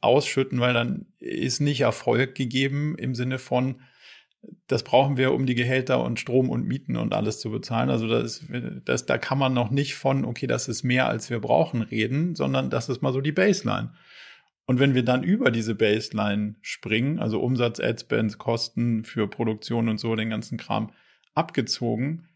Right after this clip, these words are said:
dann bleibt da ein bisschen was übrig. Und von dem, was da übrig bleibt, habe ich einen prozentualen Anteil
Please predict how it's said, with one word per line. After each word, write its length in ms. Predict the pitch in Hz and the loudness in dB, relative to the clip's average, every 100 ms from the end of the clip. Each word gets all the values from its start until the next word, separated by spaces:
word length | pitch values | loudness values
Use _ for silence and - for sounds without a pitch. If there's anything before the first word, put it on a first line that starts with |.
| _ _ _ _ _ | _ _ _ _ _
dann 460 | 147 139 151 240 220 | -4 2 4 6 4
bleibt 300 | 208 202 - | 2 0 4
da 60 | |
ein 100 | 165 | 4
bisschen 360 | 156 156 - 147 | 4 0 -2 -2
was 180 | 135 - | -4 -6
übrig. 480 | - 135 104 95 110 | -6 -6 -4 -4 -4
Und 120 | 117 | -4
von 300 | - 147 151 | 2 2 4
dem, 260 | 196 247 | 2 2
was 160 | 214 165 | 2 2
da 120 | 165 | 4
übrig 420 | 160 196 139 127 | 2 2 -2 -4
bleibt, 560 | - 123 143 - _ - | 0 2 2 0 _ -4
habe 140 | 135 | -4
ich 60 | 123 | -2
einen 100 | 139 | -4
prozentualen 800 | - 147 - 151 139 127 127 127 | 0 0 0 -2 0 2 2 0
Anteil 640 | 123 143 - 113 120 202 | -2 -4 -2 -2 -2 -4